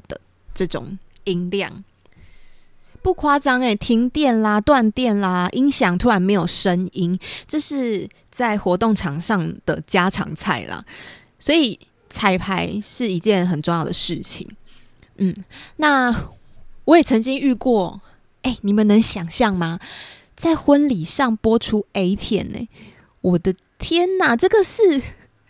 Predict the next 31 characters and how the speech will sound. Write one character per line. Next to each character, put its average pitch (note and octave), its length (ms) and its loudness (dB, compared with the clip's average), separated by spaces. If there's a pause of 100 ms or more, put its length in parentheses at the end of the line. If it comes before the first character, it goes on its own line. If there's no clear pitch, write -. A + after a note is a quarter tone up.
(200)
这 - 120 -2
个 F4+ 100 2
是 G4 220 0 (400)
你 B3 180 -2
完 C#4 180 6
全 D4 260 2 (180)
不 F#4 120 6
可 B3+ 180 6
能 A3 180 4
会 E4 120 2
想 F#3+ 320 -2
到 B3+ 160 4
的 G#3+ 80 2
突 G3+ 200 4
发 A3 200 4
事 G3+ 240 -4
件 F3+ 220 0
吧？ - 160 -14 (380)
我 F#3+ 100 -2
就 G#3 120 0
遇 G#3 180 2
到 F3+ 220 0
了。 - 280 -2 (100)
那 F4+ 140 -2
天 D#4 180 0
的 A#3 60 2
状 A#3 200 2
况 A3 200 0
是 G3+ 100 -4
这 E3 340 -4
样 C#3+ 220 -6